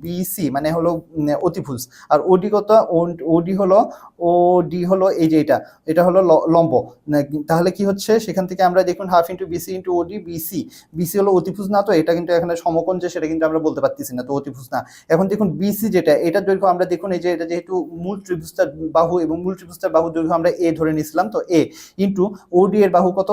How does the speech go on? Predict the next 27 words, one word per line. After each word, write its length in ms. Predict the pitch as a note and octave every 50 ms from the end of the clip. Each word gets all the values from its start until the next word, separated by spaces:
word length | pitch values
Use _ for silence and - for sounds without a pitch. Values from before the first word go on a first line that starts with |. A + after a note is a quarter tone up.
| G#3 - F3+
ওডি 180 | E3+ E3+ E3 F3+ F3+
এর 60 | E3+ F#3
বাহু 120 | F#3 F#3 F3+
কত? 180 | F#3 F#3+ F#3+ G#3 A3 G#3 E3+
বারো। 200 | D3+ C3+ A#2+ A#2 - - _ _ -
তো 60 | E3 D#3 D3+
বারো 140 | D#3+ D#3 D#3 D#3 D#3
ঠিক 100 | F#3 F3+ G3
আছে, 120 | F#3+ - G#3 G#3
তাহলে 200 | F#3+ E3+ E3+ E3+ E3+ F3
কত 100 | E3+ F3 E3+
হলো? 140 | F3+ F3+ G3+ G#3+ -
সিক্স, 240 | - G#3+ E3 B2 - - - -
সিক্স 220 | G3 G3 G3 - - _ - F3 F3+
এ 20 | G3 A#3 - - - _ _ D3+
বর্গ 160 | E3+ D#3+ C#3+ D3 C#3
মিটার। 200 | - - B2+ - -
ঠিক 100 | - G#3+ B3+
আছে, 120 | B3+ B3 - - - - - _ - D#3+
ওকে, 160 | D3+ D3+ D3 C#3+ -
সিক্স 160 | - F3+ - - F#3+
এ 20 | F3+ F#3+
যদি 120 | F3+ F#3+
বর্গ 200 | F3 F3+ F3 E3 E3+ F3
মিটার 180 | E3+ F#3 F#3 E3 -
হয় 180 | G3 D#3+ D#3+ G#3 - - - - _ _ _ -
তাহলে 200 | E3 E3+ F3